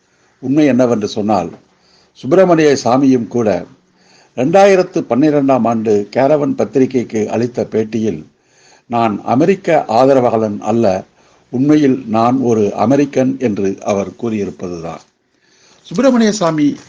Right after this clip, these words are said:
ரகுராஜன் மீது இவ்வளவு ஆத்திரத்திற்கு என்ன காரணம்? பெரும் தொழில் நிறுவனங்கள் வங்கிகளிடம் வாங்கிய கடனை திருப்பி செலுத்த முடிந்தும் நீண்ட நாள் செலுத்தாமல் உள்ள நிறுவனங்கள் பட்டியலை வெளியிட முயற்சி செய்து வருகிறோம்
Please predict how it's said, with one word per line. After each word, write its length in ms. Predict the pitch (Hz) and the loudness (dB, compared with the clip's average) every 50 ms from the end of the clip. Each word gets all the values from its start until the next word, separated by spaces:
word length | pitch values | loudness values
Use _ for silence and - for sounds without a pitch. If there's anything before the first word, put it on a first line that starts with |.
| _ _ _ _ - - _ _ _ _ _ _ | _ _ _ _ -20 -20 _ _ _ _ _ _
ரகுராஜன் 540 | 139 143 170 208 202 190 180 165 170 165 156 | -2 2 4 4 4 4 4 4 2 2 2
மீது 400 | 139 127 120 127 131 117 113 - - - - - | 0 2 2 2 2 0 0 -4 -8 -16 -10 -6
இவ்வளவு 560 | 143 139 143 156 165 160 143 139 135 127 - 104 | -4 -2 2 2 4 4 4 4 2 2 2 2
ஆத்திரத்திற்கு 800 | 127 147 147 - 160 156 135 - 131 127 - - 113 110 110 98 | 0 0 0 -2 -6 -6 -4 -4 -4 -4 -4 -4 -4 -4 -4 -4
என்ன 280 | 98 101 113 120 117 | -4 -2 -2 -2 -4
காரணம்? 500 | 107 - - 95 95 92 90 90 87 78 - _ - - - _ _ _ _ _ _ _ _ _ _ _ _ | -4 -4 -4 -4 -4 -4 -6 -8 -12 -16 -20 _ -20 -20 -20 _ _ _ _ _ _ _ _ _ _ _ _
பெரும் 420 | _ 147 170 190 226 240 233 220 - | _ 0 2 4 4 2 2 0 2
தொழில் 360 | - 151 160 190 208 202 170 | 2 2 4 6 4 4 4
நிறுவனங்கள் 760 | 139 143 139 160 165 156 151 147 139 131 131 135 131 - - - 107 | 2 2 2 2 2 2 2 2 2 2 2 2 0 -2 -4 -2 0
வங்கிகளிடம் 760 | 120 127 160 170 180 160 165 160 151 131 143 135 135 - 69 | 0 0 0 0 0 0 0 0 2 0 0 0 -2 -2 -2
வாங்கிய 480 | 95 110 127 135 131 123 127 120 - | 0 0 2 2 0 0 0 -2 -2
கடனை 460 | - - 101 117 117 117 104 85 85 - _ _ _ _ _ _ _ _ _ _ _ _ | -4 -2 -2 0 0 0 -2 -2 -6 -10 _ _ _ _ _ _ _ _ _ _ _ _
திருப்பி 480 | - 170 175 220 208 214 220 214 208 196 | -4 -2 0 0 -2 -2 -2 -2 -2 -2
செலுத்த 480 | - - 131 151 160 - - - 160 | -2 0 0 0 0 0 -2 -2 0
முடிந்தும் 640 | 139 113 104 120 135 143 143 127 120 107 87 82 - _ _ _ _ _ _ _ _ _ _ _ | 0 0 0 0 0 0 0 0 0 0 -2 -6 -10 _ _ _ _ _ _ _ _ _ _ _
நீண்ட 380 | 127 135 175 196 202 196 208 | -6 -2 0 0 2 2 4
நாள் 220 | 190 196 196 202 202 | 4 4 2 2 0
செலுத்தாமல் 680 | 202 - 131 156 - - - 170 170 165 180 175 175 | 0 0 0 -2 0 0 0 0 0 2 0 -2 -2
உள்ள 280 | - - 139 135 135 | 0 2 2 2 2
நிறுவனங்கள் 600 | 117 120 127 151 165 165 165 151 147 143 131 123 | 2 2 2 2 2 2 2 2 2 2 2 2
பட்டியலை 720 | 120 - - 107 95 - 143 139 135 113 107 95 87 87 - _ _ _ _ _ _ _ _ _ | 0 -2 -6 -8 -2 0 2 2 4 2 2 0 -2 -6 -10 _ _ _ _ _ _ _ _ _
வெளியிட 480 | 120 127 156 180 190 190 170 165 170 | -2 2 2 4 4 4 4 4 2
முயற்சி 360 | 131 107 131 156 165 - - | 2 2 0 0 0 -4 -8
செய்து 240 | 135 - 135 135 127 | -4 0 2 2 2
வருகிறோம் 520 | 104 107 107 98 95 101 107 98 85 78 | 2 0 0 0 0 0 0 0 0 -4